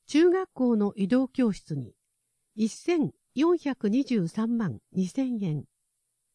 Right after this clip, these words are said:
区立小中学校の移動教室等参加者へのピーシーアール検査に要する経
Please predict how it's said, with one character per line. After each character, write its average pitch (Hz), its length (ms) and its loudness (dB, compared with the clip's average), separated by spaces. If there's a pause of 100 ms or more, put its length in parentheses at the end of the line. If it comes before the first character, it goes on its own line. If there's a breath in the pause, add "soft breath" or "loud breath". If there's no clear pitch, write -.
(640)
区 277 140 2
立 359 320 2
小 320 240 0
中 339 240 0
学 330 240 -2
校 220 200 0
の 185 260 -2
移 214 100 0
動 330 220 2
教 320 240 0
室 220 240 -6
等 208 420 -2
参 269 240 -6
加 - 160 -8
者 202 180 -4
へ 175 120 0
の 143 200 -6 (380)
ピ 285 140 2
ー 330 40 0
シ 330 280 0
ー 320 80 -2
ア 320 40 -2
ー - 20 -4
ル 311 120 -4
検 311 260 -2
査 240 120 -2
に 214 120 0
要 233 160 0
す 285 160 -4
る 247 120 -2
経 220 180 -2